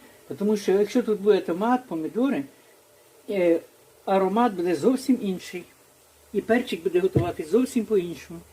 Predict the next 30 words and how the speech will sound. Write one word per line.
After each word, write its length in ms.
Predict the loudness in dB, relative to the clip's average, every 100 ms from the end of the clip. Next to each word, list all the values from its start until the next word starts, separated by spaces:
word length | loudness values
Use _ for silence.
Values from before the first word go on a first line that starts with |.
| -20 -20 -20 -20 -20 _
Тому 160 | -8 -6
що 160 | -4
він 160 | -2 -2
в 80 | -2
кислоті, 640 | 0 0 2 0 0 2
як 140 | 2
буде 200 | 2 -2
вже 120 | -2 -4
кислота, 520 | -10 -10 -10 -8 -10 -8 -10 -12 -18 -16 -14 -14 -16 -18 -20 -20 -20 -20 -20 -20 -18 -6
він 160 | -4
погано, 440 | -2 -2 0 0 0
потім 240 | -4 -6
він 100 | -2
робиться 340 | 0 0 -2 -4
твердіший 540 | -6 -4 -4 -2 -4
і 120 | -4
погано 360 | -6 -6 -6 -4
вариться. 420 | -2 -2 -6 -10 -14 -14 -18 -12
Значить, 280 | -10 -8 -4
нам 160 | -2 -2
треба 360 | -2 -2 0
теж 300 | 0 0 -2
його 180 | 0 -2
обсмажити 760 | -2 -6 -4 -4 -4 -8 -4 -4 -4 -12 -14 -10 -10 -10 -10 -14 -20 -20 _ _ _ -20 -20
декілька 600 | -16 -6 -6 -6 -12 -10
хвилин, 460 | -8 -2 0 0 -4
хвилин 320 | -4 -2 -2 0
десять, 380 | 2 2 -2 -12
щоб 180 | -10
він 120 | -8